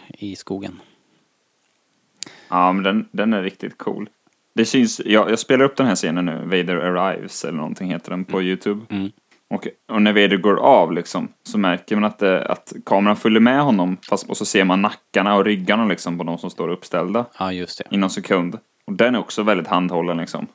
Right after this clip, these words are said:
Speaker 2: Eller det känns så i alla fall. Sen
Speaker 1: Ja.
Speaker 2: hur de gjorde det, men... Och det känns inte som man hade sett i Empire.
Speaker 1: Nej, precis.
Speaker 2: Eller det känns inte som att det är samma.
Speaker 1: I, inte riktigt,
Speaker 2: Och,
Speaker 1: nej.
Speaker 2: och det här är j-, jättesmå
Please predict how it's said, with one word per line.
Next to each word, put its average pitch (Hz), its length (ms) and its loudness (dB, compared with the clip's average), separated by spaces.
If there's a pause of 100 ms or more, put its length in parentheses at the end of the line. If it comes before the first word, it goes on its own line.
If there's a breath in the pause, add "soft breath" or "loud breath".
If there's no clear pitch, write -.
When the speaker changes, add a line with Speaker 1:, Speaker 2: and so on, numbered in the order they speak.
(140)
Speaker 2:
Eller 82 160 -4
det 80 60 -2
känns 98 260 -4
så - 80 -6
i - 20 -4
alla 85 100 -4
fall. 90 220 -6
Sen 95 320 -10
Speaker 1:
Ja. 95 60 -2
Speaker 2:
hur 98 60 -4
de 95 120 -2
gjorde 92 240 -2
det, 107 60 2
men... 92 420 -4 (840)
Och 131 220 0
det 180 180 6
känns 175 220 2
inte 117 160 4
som 101 60 0
man 95 100 6
hade 92 140 4
sett - 340 -2
i 87 320 0 (120)
Empire. 98 540 0 (840)
Speaker 1:
Nej, 143 440 2
precis. - 280 -2
Speaker 2:
Eller 123 200 4
det 117 180 0
känns 139 260 0
inte 135 140 0
som 110 100 0
att 104 120 0
det 92 80 0
är 90 60 0
samma. 85 360 -6 (120)
Speaker 1:
I, 117 120 -6 (480)
inte 113 240 -6
riktigt, - 220 -6
Speaker 2:
Och, 73 60 -6
Speaker 1:
nej. 73 140 -6
Speaker 2:
och 98 60 2
det 110 60 2
här 117 180 4
är 85 40 2
j-, 73 340 -6 (200)
jättesmå 85 640 -8